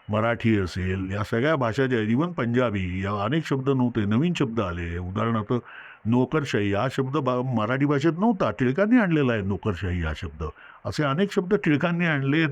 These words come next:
फुलेंनी आणलेत, सगळ्यांनी आणलेत. त्यामुळे ही सगळी भाषा या सगळ्या दुरुस्त झाल्या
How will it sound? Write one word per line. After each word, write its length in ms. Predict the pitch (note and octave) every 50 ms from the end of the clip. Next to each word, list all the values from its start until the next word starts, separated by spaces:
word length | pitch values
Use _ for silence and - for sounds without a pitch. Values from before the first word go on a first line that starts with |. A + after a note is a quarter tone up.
| C#3 - -
फुलेंनी 400 | - A2+ A#2+ C3+ D3+ D#3 D3+ D#3
आणलेत, 280 | D3 C#3 C3 C3 C#3 C#3
सगळ्यांनी 380 | C#3 - E3+ G#3 C4 C#4 C#4
आणलेत. 280 | B3+ D3+ G#2+ F#2+ F2 F2 -
त्यामुळे 260 | B2 B2+ D3 F#3 A3 - - - - - - - - C3
ही 80 | F#3 G3+
सगळी 340 | - - D3 D#3+ G3+ A#3+ A#3 - -
भाषा 500 | A#2+ G#2+ E2+ - G3+ - - G3+ A3 G#3+ - - -
या 160 | E3+ D3 D#3
सगळ्या 300 | C#3+ C#3+ C#3 C#3 C#3+ D3
दुरुस्त 560 | D3+ C3+ A#2 G#2+ G#2+ A2+ A#2+ B2+ A#2+ - - C3
झाल्या 400 | G#2 F2+ E2 D2+ D2+ D2 D2+